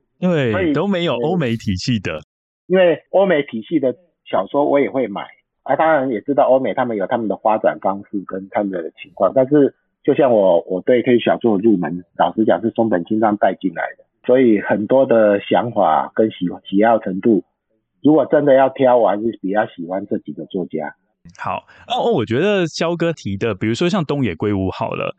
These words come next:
Speaker 1: 就不是单纯卖弄诡计，因为我觉得他还有很多的社会议题在里面，包含一些比如说对于死刑犯啊，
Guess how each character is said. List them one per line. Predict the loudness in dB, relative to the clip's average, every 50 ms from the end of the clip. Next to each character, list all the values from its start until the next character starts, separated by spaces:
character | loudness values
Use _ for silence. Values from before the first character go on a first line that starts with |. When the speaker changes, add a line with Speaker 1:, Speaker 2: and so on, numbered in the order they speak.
| _ _ _
Speaker 1:
就 | -6 -4 -4
不 | -4 -4 -4 -4
是 | -2 -2 -4 -4
单 | -4 -4 -4 -4
纯 | -4 -4 -4
卖 | -4 -4 -2 -2
弄 | -4 -4 -4
诡 | -6 -6 -8 -8
计， | -10 -8 -4
因 | -2
为 | -2 0
我 | 0 -2 -2
觉 | -4 -4 -4
得 | -4
他 | -4 -4 -6 -6 -6 -6 -8 _ _ _ _ _ _ _
还 | -16 -12 -8 -8 -4
有 | -2 -2 -2 -2
很 | -4 -4 -8 -6
多 | -4 -2 -2 -2 -2
的 | -2 -4 -4
社 | -4 -4 -4 -2
会 | -2 -4 -4
议 | -4 -6
题 | -8 -12 -16 -12
在 | -10 -8 -8 -8
里 | -8 -10 -8 -6
面， | -4 -4 -4 -8 -12 _ _
包 | -6 -4 -4 -4
含 | -4 -6 -6 -6 -6
一 | -6 -6
些 | -6 -6 -8
比 | -6 -6
如 | -4
说 | -4 -2
对 | -2 -2 -2
于 | -2 -4
死 | -6 -8 -10 -12
刑 | -14 -14 -14 -14 -10
犯 | -8 -6 -6 -6 -6
啊， | -8 -8 -8 -8 -10